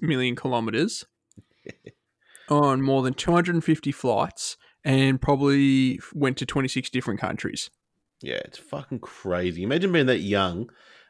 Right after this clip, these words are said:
Speaker 2: and seeing that much of the world for free and getting paid to do it without
Speaker 1: Mm-hmm.
Speaker 2: knowing. I guess back then, though, it would have
Speaker 1: And, like,
Speaker 2: been
Speaker 1: he would have got put up in nice hotel rooms and stuff as well, 'cause, like, he got to use the, um,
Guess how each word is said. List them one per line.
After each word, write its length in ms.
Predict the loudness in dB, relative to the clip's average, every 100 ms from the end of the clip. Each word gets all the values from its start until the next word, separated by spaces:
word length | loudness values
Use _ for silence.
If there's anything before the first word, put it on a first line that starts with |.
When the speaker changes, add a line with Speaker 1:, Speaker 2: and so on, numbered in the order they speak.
| _
Speaker 2:
and 120 | -10
seeing 320 | -4 0 0 0
that 140 | 0
much 200 | -2 -4
of 40 |
the 100 | -2
world 460 | 0 2 0 -2 -6
for 140 | -8
free 440 | -10 -6 -6 -6 -16 _ 2
and 160 | 4
getting 200 | 4 2
paid 520 | -2 -2 4 4 4 0
to 60 |
do 260 | 2 4 6
it 180 | 4 -2 -20 -20 -20 _ _ _ _
without 360 | 0 4 6 6
Speaker 1:
Mm-hmm. 260 | 4 4
Speaker 2:
knowing. 340 | 2 0 -4 -12 _ _
I 100 | 0
guess 200 | 4 2
back 280 | 4 2 6
then, 160 | 4 6
though, 120 | 4
it 140 | 4
would 100 | 4
have 40 | 6
Speaker 1:
And, 60 |
like, 100 | 4
Speaker 2:
been 0 |
Speaker 1:
he 60 | 6
would 120 | 4 4
have 80 | -2
got 100 | 0
put 140 | 0
up 160 | 0 0
in 80 |
nice 260 | 2 2 2
hotel 400 | -2 -4 -6 -8
rooms 320 | -6 -8 -8 -12
and 100 | -6
stuff 240 | -6 -6
as 120 | -4
well, 120 | -4
'cause, 140 | -4 -4
like, 100 | -4
he 80 | -2
got 160 | -2 -2
to 80 |
use 280 | -4 -4 -4
the, 340 | -4 -2 -2 -8 -20 -20 -10
um, 460 | -4 -2 -2 -4 -12